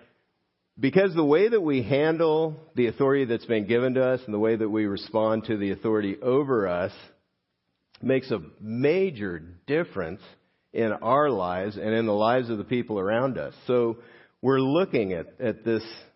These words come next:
topic and what Scripture has to say about it in this series, and I'm wrapping up today. But before I do that, I'd like to review where we've been. First week, we looked at authority starts here.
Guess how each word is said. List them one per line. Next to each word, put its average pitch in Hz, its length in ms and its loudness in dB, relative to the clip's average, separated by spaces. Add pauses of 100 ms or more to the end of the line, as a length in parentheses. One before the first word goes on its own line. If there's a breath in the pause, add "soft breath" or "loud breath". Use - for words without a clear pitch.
(760)
topic 135 480 2 (260)
and 107 180 -2
what 117 180 2 (100)
Scripture 123 380 -2
has 110 300 0
to 92 120 -8 (100)
say 131 220 2
about 98 320 0
it 98 100 -2
in 101 140 -2
this 98 220 -4
series, 113 280 0
and 104 80 -2
I'm 110 160 0
wrapping 110 320 0
up 104 160 -2
today. 95 260 -2
But 95 180 -4
before 160 340 2
I 143 60 2
do 135 220 0
that, 110 340 0 (400 loud breath)
I'd 127 100 4
like 160 260 2
to 170 80 2
review 131 600 2
where 117 240 2
we've 104 240 -2
been. 95 300 0 (760)
First 170 260 2
week, 147 280 2
we 123 100 2
looked 131 240 2
at 113 120 2
authority 123 420 0
starts 107 400 -2
here. 92 320 -4